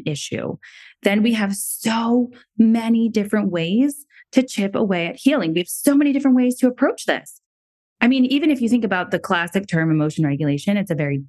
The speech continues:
D B T term. It's actually one of the pillars of D B T.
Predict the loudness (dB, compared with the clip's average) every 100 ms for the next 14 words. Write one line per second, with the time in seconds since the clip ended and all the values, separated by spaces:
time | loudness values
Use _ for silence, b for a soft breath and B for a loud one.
0 | -4 -2 0 -2 -2 -4 -2 -4 -2 0
1 | -2 -4 _ _ _ _ _ -6 -6 -2
2 | 0 0 -2 -6 -4 -2 -4 -4 -2 -2
3 | -2 -2 -2 -4